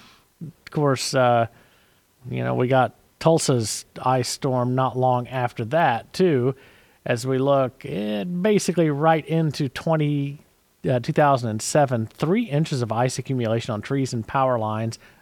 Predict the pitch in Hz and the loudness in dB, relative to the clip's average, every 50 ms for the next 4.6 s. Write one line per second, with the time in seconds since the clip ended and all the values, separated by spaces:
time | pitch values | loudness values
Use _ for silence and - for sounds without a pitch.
0 | _ _ - 120 110 107 110 - 143 131 127 123 123 120 - - 127 120 110 107 | _ _ -6 -4 -4 -4 -4 -2 0 0 0 0 -2 -4 -4 -4 -4 -2 -2 -2
1 | 101 98 95 - - - 143 131 123 120 123 110 107 104 131 131 131 127 127 123 | -4 -6 -8 -8 -4 -2 -2 0 0 0 -2 -2 -2 -4 -2 0 0 2 2 0
2 | 120 117 - - - - _ _ _ _ _ _ - - - - - - - 170 | -2 -4 -8 -18 -20 -20 _ _ _ _ _ _ -6 -4 -2 -2 -2 0 0 2
3 | 190 175 180 165 151 - 160 143 139 139 139 135 127 135 123 117 - - - 156 | 2 2 2 0 0 2 2 4 4 4 4 2 0 -2 -4 -4 -4 -2 0 0
4 | 151 - - 123 107 95 95 101 117 113 - - | 0 -2 -4 -6 -6 -6 -6 -6 -6 -6 -8 -10